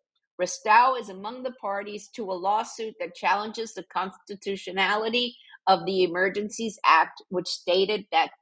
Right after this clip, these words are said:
dissent in support of the trucker convoy protest was to be treated as terrorism. Oh, Lord. Well, we must pray and speak out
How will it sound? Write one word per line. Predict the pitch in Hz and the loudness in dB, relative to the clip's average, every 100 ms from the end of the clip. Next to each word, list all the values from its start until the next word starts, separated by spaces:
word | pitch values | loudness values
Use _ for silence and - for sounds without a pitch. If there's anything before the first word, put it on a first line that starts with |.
| - _ 165 | -20 _ -8
dissent | 165 - 233 233 240 - _ _ - | -6 -2 0 0 0 -14 _ _ -8
in | 170 | -8
support | 185 - 190 196 - | -6 -6 -2 -2 -2
of | 196 185 | -8 -8
the | 165 | -8
trucker | - 185 175 175 | -4 -4 -4 -6
convoy | 175 165 160 165 - | -2 -2 0 -2 0
protest | 156 156 160 151 - | -2 -2 -4 -8 -8
was | 147 - | -8 -6
to | 151 | -8
be | 139 | -8
treated | - 151 156 147 - 147 | -8 -4 -4 -4 -4 -2
as | - - - | -2 -6 -2
terrorism. | 170 175 156 135 127 123 113 _ _ _ _ _ _ _ _ _ _ _ _ _ _ _ _ - | 2 4 2 0 -2 -4 -8 _ _ _ _ _ _ _ _ _ _ _ _ _ _ _ _ 4
Oh, | 214 208 208 208 202 196 185 | 8 10 8 6 4 0 -4
Lord. | 139 101 95 80 - - - - | -4 -6 -8 -10 -16 -20 -20 -6
Well, | 165 160 | -2 -2
we | 175 | -2
must | 185 180 - - | -4 -6 -8 -4
pray | 202 175 127 127 _ _ | 0 0 -2 -8 _ _
and | 151 - | -18 -16
speak | - 165 160 | -14 -6 0
out | 143 - | 0 0